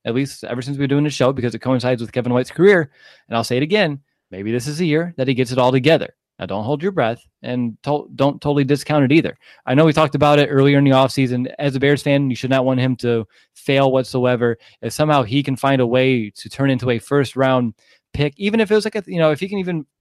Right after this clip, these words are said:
find a way just to be productive, being out there, that's still an extra body this season. Again, we can figure out his future later, but I think we wanna see what he can do. Nick does not seem confident that that will be happening, and we'll get to him in a moment. And I know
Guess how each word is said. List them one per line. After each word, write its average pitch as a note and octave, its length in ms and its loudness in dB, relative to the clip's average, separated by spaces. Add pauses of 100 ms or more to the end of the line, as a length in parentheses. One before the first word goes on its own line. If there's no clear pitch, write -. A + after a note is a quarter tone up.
(120)
find F3 160 -4
a E3 40 0
way E3 120 2
just D3+ 140 -4
to - 20 -16
be F3+ 80 -4
productive, C3+ 480 -4 (180)
being D#3 220 2
out C#3+ 240 4
there, E2 220 -4 (320)
that's D#3+ 160 0
still F#3+ 120 4
an F3+ 60 4
extra D3+ 220 0
body C#3+ 280 4
this B2 200 0
season. G#2+ 400 -2
Again, A2+ 440 -6
we A#2 120 -6
can A#2+ 100 -6
figure C3 180 -2
out B2+ 140 0
his B2 140 -8
future C3+ 320 -8
later, D3+ 420 0 (300)
but C3 120 0
I C3 100 0
think C#3+ 180 -2
we D3 80 2
wanna C#3+ 200 2
see B2 300 0
what A2 240 -4
he A#2 120 -4
can A2+ 120 -6
do. G#2+ 220 0
Nick A#2+ 180 0
does - 180 -2
not B2+ 200 0
seem B2 180 0
confident D#3+ 560 2 (300)
that A#2+ 280 -6
that A2+ 160 -4
will A2+ 100 -4
be G#2+ 100 -8
happening, C3+ 640 0
and D3 120 2
we'll F3+ 120 -2
get F3+ 160 -4
to E3 60 -6
him D#3+ 180 -2
in C3 80 2
a A#2+ 100 -6
moment. B2+ 460 2 (420)
And B2 100 -4
I B2+ 100 0
know C3+ 360 2